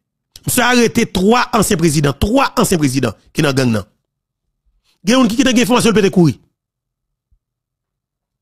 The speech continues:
Il peut courir. Monsieur allé dans pays sal-, dans, dans pays Équateur, c'est pas tout pour moi l'autre pays comme ça. Monsieur naturalisé même oui pour le capable protéger le bail ça yo. Monsieur prend asile.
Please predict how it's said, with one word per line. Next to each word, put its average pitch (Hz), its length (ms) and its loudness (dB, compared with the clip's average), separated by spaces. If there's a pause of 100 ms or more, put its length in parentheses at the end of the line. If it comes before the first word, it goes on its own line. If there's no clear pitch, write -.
(320)
Il 180 100 0
peut 196 80 2
courir. 151 240 0 (840)
Monsieur 185 200 -4
allé 196 140 -2
dans 175 100 -4
pays 156 200 -8
sal-, 147 280 -10
dans, 151 140 -6
dans 147 120 -4
pays 147 460 -6 (320)
Équateur, 151 520 -6
c'est 165 120 -10
pas 160 100 -8
tout 139 120 -16
pour 135 100 -14
moi 156 180 -8
l'autre 123 140 -10
pays 120 220 -10
comme 101 120 -14
ça. - 200 -18 (1300)
Monsieur - 160 -12
naturalisé 131 640 -4
même 120 200 -4
oui 170 140 -8 (440)
pour 127 120 -12
le 117 40 -6
capable 131 220 -2
protéger 110 340 -6
le 107 60 -6
bail 101 160 -6
ça 87 200 -10
yo. - 80 -20 (500)
Monsieur - 160 -8
prend 120 120 -6
asile. 107 440 -4